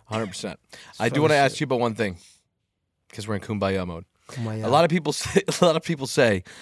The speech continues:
Speaker 1: the C T E shit, right? They're like,
Speaker 2: Yes.
Speaker 1: "Antonio Brown, because he got fucking zapped in the head by Perfect. He's
Speaker 2: Yes.
Speaker 1: lost his fucking
Speaker 2: Yes.
Speaker 1: mind. He's fucking nuts. He's
Speaker 2: Yes.
Speaker 1: crazy. His brain's fucking dead.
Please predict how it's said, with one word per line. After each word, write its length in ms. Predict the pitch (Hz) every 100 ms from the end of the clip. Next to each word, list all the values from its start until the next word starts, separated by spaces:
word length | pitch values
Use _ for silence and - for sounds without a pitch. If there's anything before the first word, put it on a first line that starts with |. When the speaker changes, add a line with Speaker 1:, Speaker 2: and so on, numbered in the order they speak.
| - -
Speaker 1:
the 80 | 113
C 220 | - 147
T 140 | -
E 200 | 139 143
shit, 260 | 110 - -
right? 220 | 101 113
They're 80 | 120
like, 140 | 120
Speaker 2:
Yes. 80 | 120
Speaker 1:
"Antonio 320 | 117 160 180 160
Brown, 240 | 143 139
because 220 | 123 117
he 60 | 110
got 120 | 113
fucking 300 | - 123 107
zapped 340 | 98 117 127
in 80 | 131
the 60 | 120
head 180 | 117 113
by 180 | 110 104
Perfect. 680 | 101 110 131 127 - 123 - - -
He's 160 | 123
Speaker 2:
Yes. 80 | 117
Speaker 1:
lost 220 | 123 131
his 100 | 139
fucking 280 | - 131 -
Speaker 2:
Yes. 160 | 127 117
Speaker 1:
mind. 220 | 117 117
He's 140 | 110 -
fucking 360 | 135 117 120
nuts. 280 | 120 123 -
He's 80 | 117
Speaker 2:
Yes. 160 | 120 110
Speaker 1:
crazy. 300 | 131 123 120
His 80 | 104
brain's 360 | 113 120 123
fucking 320 | - 127 127 113
dead. 300 | 120 117